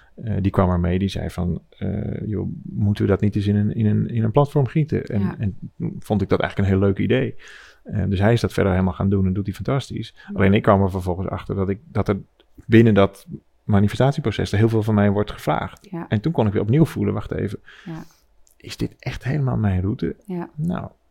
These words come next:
Speaker 1: misschien niet. Toen ben ik vervolgens met allerlei, er zijn zoveel mensen die al, al aanverwante dingen doen. Nou, laten we eens kijken of we die bij elkaar kunnen
Speaker 2: Ja.
Speaker 1: brengen. Laten we eens kijken of daar, eh, zit daar wat beweging in. Blijk ik hartstikke leuk te vinden.
Speaker 2: Ja, ja.
Speaker 1: Dus ik ben ineens van best wel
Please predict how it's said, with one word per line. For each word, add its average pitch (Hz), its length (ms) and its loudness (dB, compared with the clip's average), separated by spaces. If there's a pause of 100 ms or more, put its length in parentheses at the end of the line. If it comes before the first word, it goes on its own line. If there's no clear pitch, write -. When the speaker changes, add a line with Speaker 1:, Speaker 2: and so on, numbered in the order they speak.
(300)
Speaker 1:
misschien 107 400 2
niet. 123 300 0 (300)
Toen 214 120 2
ben 143 100 4
ik 92 80 -2
vervolgens 87 320 -6
met 87 160 0
allerlei, 85 300 -6
er - 60 -20
zijn - 180 -18
zoveel 123 280 0
mensen 95 240 0
die 95 180 0
al, - 280 0
al 90 340 0
aanverwante 95 480 0
dingen 110 220 4
doen. 90 140 -2 (280)
Nou, 107 160 0
laten 82 80 0
we 82 80 -2
eens 92 80 -6
kijken 95 180 -2
of 98 60 -4
we 95 60 -2
die 98 80 0
bij 95 120 2
elkaar 143 280 4
kunnen 147 200 2
Speaker 2:
Ja. 139 60 2
Speaker 1:
brengen. 143 220 0
Laten - 140 -16
we - 60 -18
eens 90 100 0
kijken 87 280 -4
of - 80 -8
daar, 92 300 2 (320)
eh, 104 640 0
zit - 160 0
daar 107 120 6
wat 107 140 4
beweging 147 420 4
in. 117 100 -2 (140)
Blijk 110 260 4
ik 117 100 0
hartstikke 123 340 -2
leuk 160 180 2
te - 80 -10
vinden. - 280 -4
Speaker 2:
Ja, 180 220 -8 (440)
ja. 185 240 -8 (440)
Speaker 1:
Dus 120 160 -4
ik - 140 0
ben 180 160 6
ineens 135 400 2
van 123 300 0
best 151 200 0
wel - 280 0